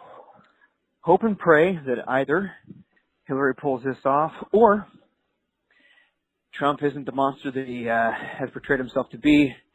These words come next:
Uh, going back to the very beginning of the primaries when everybody said, "Oh, he's not really Republican, he's just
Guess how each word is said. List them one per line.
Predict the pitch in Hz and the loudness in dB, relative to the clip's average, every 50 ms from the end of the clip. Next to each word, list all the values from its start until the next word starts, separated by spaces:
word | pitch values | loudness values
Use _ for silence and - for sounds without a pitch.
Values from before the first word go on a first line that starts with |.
| _ _ _ _ _ _ _ _ _ _ _ _ - | _ _ _ _ _ _ _ _ _ _ _ _ -6
Uh, | 113 120 113 110 113 | -4 -2 0 0 -2
going | 110 131 127 123 117 | -2 -2 -2 -2 -2
back | 117 120 123 - | -2 -2 -4 -4
to | - 123 | -4 -8
the | 123 113 | -6 -2
very | 131 131 131 120 | 0 2 2 2
beginning | 113 131 135 - - 143 139 135 127 | 0 -2 -6 -4 -2 0 0 0 0
of | 127 113 | -2 -4
the | 120 | -6
primaries | - - - 131 127 120 120 120 117 117 120 120 120 - - - | -8 0 2 2 2 2 2 2 2 4 2 0 -2 -4 -8 -6
when | 123 117 120 120 | -4 -2 0 0
everybody | 120 120 117 113 123 123 120 113 | 0 0 0 0 0 0 0 -2
said, | - - 123 117 120 117 | 0 2 4 6 6 6
"Oh, | 120 120 | 6 4
he's | 117 110 120 | 2 0 -2
not | 117 113 - | -4 -6 -6
really | 120 117 110 | -6 -12 -10
Republican, | 120 117 - 127 123 120 123 120 120 120 117 113 | -10 -8 -2 -2 0 0 0 -4 -4 -6 -6 -4
he's | 117 117 110 | -6 -8 -8
just | - - 117 110 - | -10 -10 -10 -12 -12